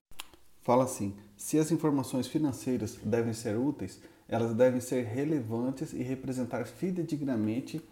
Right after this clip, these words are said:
aquilo que pretendem representar. A utilidade das informações financeiras é aumentada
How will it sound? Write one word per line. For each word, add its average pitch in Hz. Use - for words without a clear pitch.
aquilo 170
que 175
pretendem 160
representar. 151
A 135
utilidade 147
das 131
informações 120
financeiras 123
é 120
aumentada 123